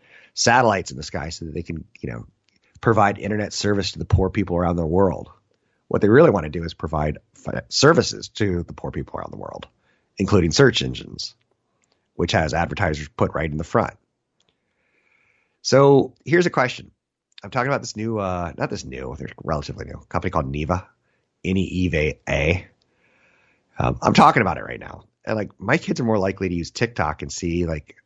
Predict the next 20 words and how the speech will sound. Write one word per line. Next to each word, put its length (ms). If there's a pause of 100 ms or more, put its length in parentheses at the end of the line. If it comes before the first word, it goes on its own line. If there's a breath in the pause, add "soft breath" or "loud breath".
a 60
cool 240
pair 180
of 80
shoes 220
and 100
want 200
'em. 120 (1400)
Where 120
did 120
my 100
son, 380
who's 200
ten, 340
get 260
the 100
idea 320
for 240
high 220
tops? 500